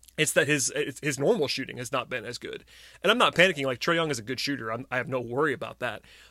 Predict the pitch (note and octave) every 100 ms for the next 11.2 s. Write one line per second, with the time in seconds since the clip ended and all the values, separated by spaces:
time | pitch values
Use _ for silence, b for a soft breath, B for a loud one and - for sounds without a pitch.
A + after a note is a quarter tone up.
0 | b D3+ B2+ D3+ E3+ D#3 C3 D3+ C#3+ -
1 | B2+ - F#3+ - A#2+ A2+ D#3+ B2 G#2 A2+
2 | - D#3+ A2+ - - - - B2+ - -
3 | C#3 - E3+ D3 F#3+ E3 C3+ C3 C#3 G3+
4 | C#3 B2 A#2 A#2+ - B2 A#2 - A#2+ A#2+
5 | A2+ A#2+ - b b b _ _ _ C3
6 | D3+ F#3 F3 G3 D#3+ - E3+ D3+ F#3 F#3+
7 | C#3 C3 C3 E3 E3+ B2+ A#2+ A#2+ B2 B2+
8 | - C3 B2+ B2 b b b C#3 - -
9 | D3 C#3 - - C3+ B2 A#2+ b b b
10 | C#3 D#3+ D3 C#3+ C3 B2+ D3 A#3 A3 C#3
11 | C#3 C#3+